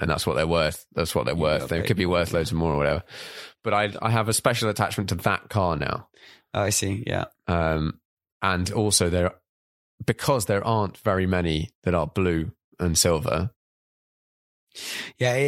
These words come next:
Speaker 2: is a tricky one. It is a tricky one, 'cause
Speaker 1: But I
Speaker 2: there's
Speaker 1: don't think
Speaker 2: pros
Speaker 1: you,
Speaker 2: and cons for
Speaker 1: I don't think
Speaker 2: everything.
Speaker 1: you can live in the reg-, in the what if world though.
Speaker 2: Yeah.
Speaker 1: Like, I don't think if you, if at the time you're like, "It's great, it's awesome," maybe sell it to someone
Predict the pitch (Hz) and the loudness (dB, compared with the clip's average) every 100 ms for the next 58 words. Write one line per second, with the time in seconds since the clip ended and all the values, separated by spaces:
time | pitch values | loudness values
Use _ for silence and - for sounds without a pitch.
0 | 135 135 120 123 117 113 107 - - 117 | 2 2 2 2 2 2 0 -2 -8 -10
1 | - - 160 151 - 127 113 107 104 95 | -4 0 0 0 0 0 2 0 0 -2
2 | - _ _ _ 131 123 113 110 - 117 | -6 _ _ _ 0 2 2 0 -2 0
3 | 104 120 131 139 147 160 180 175 147 143 | -2 -2 0 0 0 0 0 0 0 0
4 | 147 123 123 123 139 156 156 160 147 135 | 0 0 -2 -2 0 0 0 0 2 2
5 | 131 120 117 107 104 - - - 107 101 | 2 2 2 2 0 -2 -6 -2 2 2
6 | 98 101 95 - 80 67 - 65 104 - | 2 2 0 0 0 2 0 0 -2 -6
7 | - 120 110 - 117 123 - 127 151 143 | -2 0 0 0 0 0 0 0 0 -2
8 | - _ _ 135 123 147 160 143 135 - | -6 _ _ -6 -2 0 0 0 -2 0
9 | 151 139 120 110 95 - _ - - - | 0 2 2 2 -2 -6 _ -20 -20 -18
10 | - - - - - - - 110 - 170 | -18 -18 -18 -18 -18 -14 -8 -6 -2 0
11 | 165 - 147 160 156 156 139 127 123 _ | 0 -4 -2 2 4 2 2 -2 -6 _
12 | _ _ _ _ _ - 135 131 123 143 | _ _ _ _ _ 0 0 2 2 2
13 | 123 110 120 117 110 104 98 | 2 2 2 4 2 0 -2